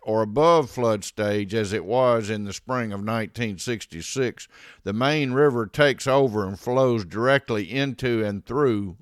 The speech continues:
the old river channel. The normally calm old river changes drastically when the Mississippi gets into it.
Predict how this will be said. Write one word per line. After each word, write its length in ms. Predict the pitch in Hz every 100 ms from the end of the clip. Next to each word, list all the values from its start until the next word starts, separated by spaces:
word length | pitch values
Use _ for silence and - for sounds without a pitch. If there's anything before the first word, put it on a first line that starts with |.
| -
the 140 | 104
old 320 | 104 104 98
river 320 | 101 101 87
channel. 480 | 85 - 104 82 71 _ _ _
The 120 | 98
normally 560 | 110 135 165 156 120 107
calm 560 | - 139 135 135 123
old 340 | 113 123 127 123
river 360 | 127 113 101
changes 600 | 95 - 127 127 104 95
drastically 800 | - 113 123 131 - 95 - 104
when 220 | 107 107 101
the 80 |
Mississippi 720 | 104 113 - 98 - 123 - 85
gets 340 | 92 113 -
into 360 | 113 104 98 90
it. 360 | 82 80 -